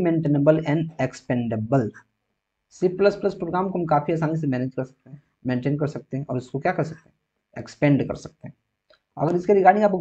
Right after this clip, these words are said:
कोई भी डाउट है तो आप comment करना मत भूलें। ठीक है,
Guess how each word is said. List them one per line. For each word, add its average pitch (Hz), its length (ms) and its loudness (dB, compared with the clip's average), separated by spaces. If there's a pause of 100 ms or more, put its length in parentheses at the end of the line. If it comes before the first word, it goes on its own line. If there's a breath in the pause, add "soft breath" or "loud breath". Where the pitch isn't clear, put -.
(100)
कोई 202 140 6
भी 202 120 0
डाउट 175 320 6
है 208 80 4
तो 185 100 2
आप 175 140 4
comment 165 240 2
करना 151 180 2
मत 139 100 0
भूलें। 127 300 -6 (480)
ठीक 185 140 2
है, 117 120 0